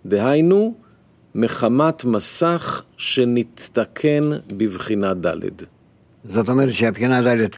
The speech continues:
Speaker 2: כן מאוד רוצה לקבל, אבל יש לה עליה אונס. המסך שנמצא לפניה ולא נותן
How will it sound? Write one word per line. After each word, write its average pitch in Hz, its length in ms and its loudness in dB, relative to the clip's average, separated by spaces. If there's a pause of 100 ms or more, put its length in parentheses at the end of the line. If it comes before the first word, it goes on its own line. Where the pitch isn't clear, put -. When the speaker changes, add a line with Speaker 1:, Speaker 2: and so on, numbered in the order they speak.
Speaker 2:
כן 175 340 2
מאוד 139 420 4
רוצה 175 320 2
לקבל, 110 640 0 (460)
אבל 127 380 2
יש 127 300 0
לה 135 220 2
עליה 117 400 2
אונס. 104 600 -2 (360)
המסך 104 540 -2
שנמצא 101 520 -4
לפניה 107 640 -2 (460)
ולא 107 340 0
נותן 120 480 -2